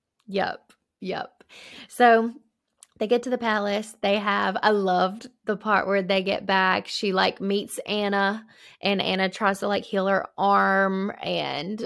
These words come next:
um, she meets, like, Violetta, her lady in waiting, and they have the kind of, like, a ball or something just to celebrate, like, their marriage.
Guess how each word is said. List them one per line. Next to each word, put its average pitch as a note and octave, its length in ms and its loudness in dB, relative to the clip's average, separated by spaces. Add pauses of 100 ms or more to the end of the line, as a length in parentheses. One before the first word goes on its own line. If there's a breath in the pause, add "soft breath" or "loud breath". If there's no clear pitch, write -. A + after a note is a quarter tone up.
um, G3 500 0
she G#3+ 200 -6
meets, - 320 -4
like, F#3 240 0
Violetta, F#3 680 0
her F#3+ 360 -4
lady G3+ 380 -2
in G3+ 140 -4
waiting, G3 720 -2 (560 loud breath)
and G#3+ 640 2 (520)
they G#3+ 180 2
have G#3+ 440 -6
the G3+ 640 0 (420)
kind G#3+ 240 -10
of, G3 140 -8
like, G3 320 -4
a F#3 440 -2 (480)
ball B3+ 600 4
or A#3 100 2
something G#3+ 540 -4
just G#3 400 0
to A#3 140 -2
celebrate, F#3+ 640 -2
like, - 220 -6
their F#3 180 -2
marriage. G3+ 760 -2